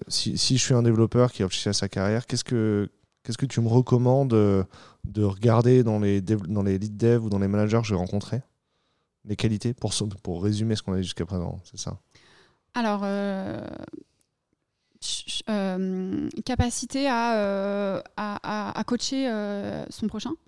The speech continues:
Speaker 1: Mhm.
Speaker 2: à les fa-, à les faire progresser, à les faire grandir.
Speaker 1: Mhm.
Speaker 2: Ça, c'est extrêmement important. Euh, capacité, euh, voilà, à, à former, euh, former son prochain, capacité à, euh, quand même avoir une composante, euh,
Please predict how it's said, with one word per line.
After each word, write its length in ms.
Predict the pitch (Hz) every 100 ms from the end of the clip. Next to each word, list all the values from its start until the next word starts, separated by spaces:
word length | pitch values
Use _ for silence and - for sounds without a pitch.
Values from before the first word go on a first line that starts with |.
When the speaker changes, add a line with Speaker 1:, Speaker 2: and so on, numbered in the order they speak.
| _ _ -
Speaker 1:
Mhm. 200 | 117 151
Speaker 2:
à 60 |
les 100 | 214
fa-, 120 | - -
à 80 |
les 60 | 214
faire 160 | 220 -
progresser, 420 | 254 240 226 254
à 60 |
les 60 | 233
faire 140 | 208
grandir. 420 | 208 220 233 247 - _ -
Speaker 1:
Mhm. 160 | 117
Speaker 2:
Ça, 60 | 156
c'est 100 | 196
extrêmement 380 | 214 - 262 262
important. 300 | 233 226 233 - _ _ _ _ _
Euh, 560 | 202 196 196 202 196 196 - _ _ _ _ _ _ - _ _ _
capacité, 720 | - 226 226 220 254 262 269
euh, 480 | 220 208 202 202 196
voilà, 380 | 196 202 220 226
à, 120 | 185
à 40 | 208
former, 580 | - 214 220 226 240 220
euh, 260 | 190 190 202 _ _ _ _
former 220 | - 220
son 160 | 226 226
prochain, 440 | 226 214 226 269
capacité 640 | 254 208 196 - - 233 247
à, 420 | 214 214 226 220 -
euh, 560 | 196 208 - 202 190 196 180 _ _ _ _ _ _ _ _ _ - _
quand 120 | -
même 80 | 247
avoir 360 | 247 233 247 233
une 160 | 226
composante, 420 | 220 226 240 269 254
euh, 520 | 220 214 208 208